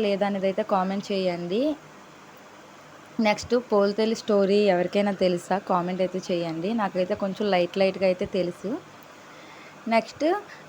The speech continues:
మా అమ్మ అయితే పూజించుకున్నాక నేను కూడా దండం అయితే పెట్టేసుకున్నాను. ఈరోజైతే పులిహోర టిఫిన్ కింద అయితే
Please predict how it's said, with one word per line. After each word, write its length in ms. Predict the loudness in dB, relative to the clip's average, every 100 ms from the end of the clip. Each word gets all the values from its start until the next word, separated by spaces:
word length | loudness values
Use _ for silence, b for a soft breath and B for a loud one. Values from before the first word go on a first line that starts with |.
| 0
మా 80 | 4 4
అమ్మ 100 | 4 2
అయితే 180 | 2 0 2
పూజించుకున్నాక 680 | 2 2 -2 -4 -2 0 0 0
నేను 160 | 0 2
కూడా 140 | 2 2 0
దండం 220 | 0 -2
అయితే 140 | -2 -2
పెట్టేసుకున్నాను. 800 | -2 0 -2 -2 -6 -4 -4 -4 -4 -4 -14 B B B B B B -6 2
ఈరోజైతే 460 | 2 4 2 0 -2
పులిహోర 420 | -2 0 0 0 0 -2 -6 -18 -20 -20 -6 -4
టిఫిన్ 280 | -2 -2 -4
కింద 160 | 0 2
అయితే 140 | 2